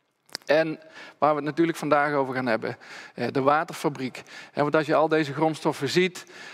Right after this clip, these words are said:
dan is water eigenlijk wel de mooiste grondstof die wij als waterschappen hebben, eh, op zo'n rioolwaterzuivering.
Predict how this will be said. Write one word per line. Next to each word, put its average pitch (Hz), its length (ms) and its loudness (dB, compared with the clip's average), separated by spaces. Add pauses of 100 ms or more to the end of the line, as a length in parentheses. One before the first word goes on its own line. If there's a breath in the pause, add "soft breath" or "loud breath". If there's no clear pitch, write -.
dan 151 140 0
is 131 100 2
water 170 440 2
eigenlijk 160 320 2
wel 156 260 4
de 151 100 -4
mooiste 165 500 0
grondstof 151 440 -2
die 156 140 2
wij 139 260 2
als 123 160 -4
waterschappen 135 560 0
hebben, 151 320 -2
eh, 127 360 -4
op 135 120 -6
zo'n 135 180 -2
rioolwaterzuivering. 117 960 -2